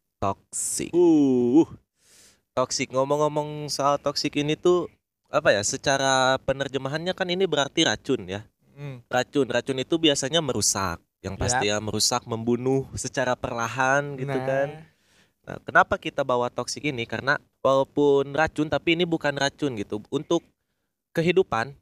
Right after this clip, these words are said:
Speaker 1: toxic ini tuh bisa berarti, eh, hal-hal atau misalnya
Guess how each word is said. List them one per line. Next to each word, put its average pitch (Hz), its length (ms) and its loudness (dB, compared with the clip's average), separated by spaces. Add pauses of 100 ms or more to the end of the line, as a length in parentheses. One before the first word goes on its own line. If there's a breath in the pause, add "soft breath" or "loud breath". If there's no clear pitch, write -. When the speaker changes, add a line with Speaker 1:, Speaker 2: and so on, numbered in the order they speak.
(420)
Speaker 1:
toxic 139 340 -4
ini 139 180 -2
tuh 175 180 0
bisa 151 260 0
berarti, 131 520 0 (840)
eh, 139 180 0
hal-hal 147 600 6
atau 139 320 0
misalnya 123 760 -2